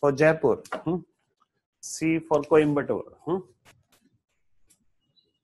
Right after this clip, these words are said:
हम्म? J C V I, syn one point zero.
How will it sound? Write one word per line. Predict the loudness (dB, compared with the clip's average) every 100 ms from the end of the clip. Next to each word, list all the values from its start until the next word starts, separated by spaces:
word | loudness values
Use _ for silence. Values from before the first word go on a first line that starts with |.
| _ _ _ _ -6
हम्म? | -4 -6 _ _ _ _ _ _ _ _ _ _ _ -20 -20 -18 -6
J | 0 2
C | 2 -2
V | 0 2
I, | 4 4 0 -6 _
syn | -12 -8 0 4 6
one | 6 4 2
point | 0 0 0 -2
zero. | 0 0 -2